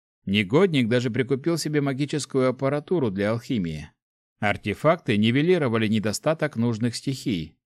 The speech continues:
и один маг мог использовать сразу тучу атрибутов. Правда, лишь в бытовых целях, и стоило это целое состояние. «Не надо! Я все понял!»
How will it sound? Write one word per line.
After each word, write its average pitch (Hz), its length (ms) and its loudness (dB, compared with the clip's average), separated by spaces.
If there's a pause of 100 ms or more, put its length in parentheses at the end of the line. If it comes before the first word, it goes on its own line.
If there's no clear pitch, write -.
и 95 100 2
один 104 380 4
маг 156 220 2
мог 127 180 0
использовать 131 640 2
сразу 117 360 0
тучу 120 360 0
атрибутов. 104 760 -4 (500)
Правда, 107 360 2
лишь 107 200 2
в 92 60 -8
бытовых 139 420 0
целях, 90 480 0 (240)
и 110 120 2
стоило 151 500 2
это 113 260 2
целое 135 380 2
состояние. 95 840 -4 (1040)
«Не 127 180 4
надо! 165 680 4 (100)
Я 185 180 4
все 240 200 4
понял!» 185 580 2